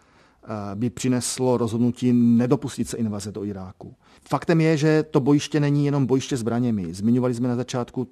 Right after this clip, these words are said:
ten ideový propagandistický boj a tento byl, myslím si, hodně podceňován Západem za uplynulé desetiletí.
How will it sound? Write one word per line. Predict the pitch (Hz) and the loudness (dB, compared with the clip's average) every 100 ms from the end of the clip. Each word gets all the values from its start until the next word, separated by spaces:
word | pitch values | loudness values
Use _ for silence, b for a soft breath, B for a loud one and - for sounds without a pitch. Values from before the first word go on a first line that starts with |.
| _ | _
ten | - 123 123 | -4 -2 -2
ideový | 127 135 127 123 123 | -2 0 2 2 0
propagandistický | 120 123 127 123 113 - 101 - 95 | -2 -6 -4 -2 -2 -4 -10 -8 -8
boj | 101 101 | -8 -8
a | - | -6
tento | 127 120 123 | -2 -2 -2
byl, | 123 120 | 0 0
myslím | 117 117 | 0 -2
si, | 113 113 | -4 -4
hodně | 117 117 | -2 -2
podceňován | 123 107 - 98 92 87 95 | -4 -6 -6 -6 -6 -8 -12
Západem | 95 90 92 90 92 B B B B | -12 -14 -14 -12 -14 B B B B
za | 101 95 | -10 -8
uplynulé | 98 117 113 113 107 | -4 -2 0 -2 -4
desetiletí. | 110 110 - 117 110 113 113 | -6 -6 -4 -4 -4 -4 -4